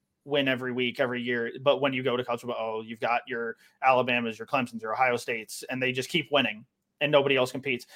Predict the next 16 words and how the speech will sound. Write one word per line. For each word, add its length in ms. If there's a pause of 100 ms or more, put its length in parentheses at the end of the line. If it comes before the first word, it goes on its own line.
(120)
And 100
I 80
think 220
that's 260
what 220
we've 260 (260)
gotten 180
to 80
see. 200
Obviously, 380
we're 140
only 180
two 200
weeks 260
in, 260 (300)
but 260